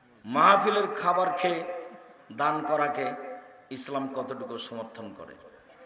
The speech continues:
মাহফিলের খাবার খাবেন কেন? টাকা দিয়ে খান।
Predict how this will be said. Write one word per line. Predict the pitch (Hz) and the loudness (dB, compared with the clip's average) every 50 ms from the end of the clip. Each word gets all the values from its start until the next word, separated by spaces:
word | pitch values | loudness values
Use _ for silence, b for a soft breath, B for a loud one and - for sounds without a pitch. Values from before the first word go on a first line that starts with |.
| - - _ _ - - | -20 -20 _ _ -16 -4
মাহফিলের | 139 170 185 214 220 220 220 208 190 175 - - | 0 2 4 4 4 2 0 -2 -4 -4 -6 -4
খাবার | - - 175 180 175 175 170 170 - | -2 0 0 2 4 4 2 2 0
খাবেন | 175 175 175 - 170 160 156 - | 0 0 0 0 0 -2 -2 -4
কেন? | 123 117 - - - - - - - - - - - - - | -4 -6 -6 -8 -10 -12 -14 -16 -18 -20 -20 -20 -20 -2 2
টাকা | 208 202 202 208 185 | 2 4 4 4 2
দিয়ে | 170 165 156 - - | 2 0 -2 -2 -2
খান। | - 127 117 120 120 | -6 -8 -8 -10 -12